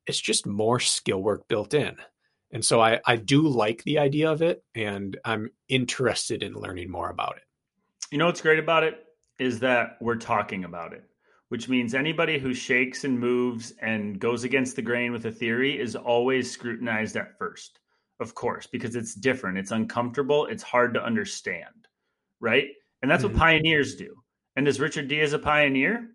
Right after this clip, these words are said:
Speaker 2: Maybe. He's got a lot of respect, and he's earned his place in endurance training for the last three decades. He's earned the right to be a pioneer. And so will there be some resistance and some question marks and some uncertainty? Of course there will be, because he's going against the grain. So for that to be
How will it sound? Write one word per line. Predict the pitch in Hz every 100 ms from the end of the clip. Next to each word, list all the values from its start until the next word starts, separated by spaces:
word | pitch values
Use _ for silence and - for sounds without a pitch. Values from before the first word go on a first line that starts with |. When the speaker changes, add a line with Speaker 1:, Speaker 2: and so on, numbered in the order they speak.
| -
Speaker 2:
Maybe. | 120 196 233 254 - - _ _ _
He's | - 139
got | 135 160
a |
lot | 156 165
of | 160
respect, | - 160 175 -
and | 123
he's | 120 120
earned | 139
his | 131
place | 131 135 135 -
in | 131 123
endurance | 120 117 127 131 -
training | 135 135 135
for | 135
the | 127
last | 131 131 135 - _
three | 120 135
decades. | 139 151 90 71 - - _ _ _
He's | 135 131
earned | 151 160
the | 143
right | 127 110 -
to | 107
be | 107
a |
pioneer. | 98 107 101 98 95 117 _ _ _ -
And | 127
so | 156 151
will | 151
there | 156
be | 147
some | 160 156 156
resistance | 139 151 151 196 196
and | 143
some | 120 127
question | 156 151 - 190
marks | 180 190 190
and | 143
some | 131 139
uncertainty? | 143 131 160 170 180 170
Of | -
course | 180 196 -
there | 110
will | 101 95
be, | 92 - _ _ -
because | 110 135
he's | 139 117
going | 135 135
against | 127 123 120 -
the |
grain. | 98 113 110 85 _ _ _
So | - 139 131
for | 156
that | 151 170 -
to |
be | 147 139 120 113